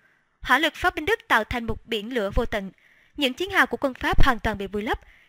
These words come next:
ngay cả những cây cổ thụ lâu năm cũng bị tróc gốc, với những mảng thi thể vương vãi trên các nhánh cây. Mặc dù có lợi thế về tính bất ngờ và sự vượt trội về lực lượng vào thời điểm mở màn trận đánh,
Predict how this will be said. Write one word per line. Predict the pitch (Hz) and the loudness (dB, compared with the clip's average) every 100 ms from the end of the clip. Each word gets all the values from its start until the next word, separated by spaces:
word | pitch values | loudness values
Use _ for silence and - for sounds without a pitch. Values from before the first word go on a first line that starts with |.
| - | -6
ngay | 403 | -4
cả | 330 226 | -2 -4
những | 220 | -6
cây | - 277 | -6 -6
cổ | - 214 | -2 -2
thụ | 214 233 | 2 0
lâu | 247 | 0
năm | 254 269 240 | -2 -2 -2
cũng | 233 208 | -6 -4
bị | 226 269 | -4 -4
tróc | 302 | -4
gốc, | 339 427 - - - | -2 -4 -8 -18 -2
với | 262 381 | 0 0
những | 294 240 | -4 -4
mảng | 214 226 | -6 -6
thi | 269 | -8
thể | 247 226 202 | -8 -8 -6
vương | 240 220 | -6 -4
vãi | 202 190 | -6 -6
trên | - 220 | -8 -8
các | 196 262 | -8 -10
nhánh | 247 254 | -10 -8
cây. | 262 240 _ _ _ _ | -6 -6 _ _ _ _
Mặc | 311 320 | -2 0
dù | 311 | 0
có | 302 392 | 0 0
lợi | 262 | -2
thế | - 240 311 | -4 -6 -4
về | 262 | -4
tính | 240 277 | -4 -6
bất | 427 302 | -6 -2
ngờ | 254 | -2
và | 220 | -2
sự | - 220 | -4 -4
vượt | 226 - | -6 -4
trội | 233 202 | -2 -2
về | 226 | -4
lực | 214 - | -6 -4
lượng | 208 185 | -6 -4
vào | 208 | -6
thời | 226 | -4
điểm | 208 202 | -6 -6
mở | 226 | -8
màn | 226 247 | -6 -6
trận | 208 202 | -6 -8
đánh, | 226 311 | -8 -8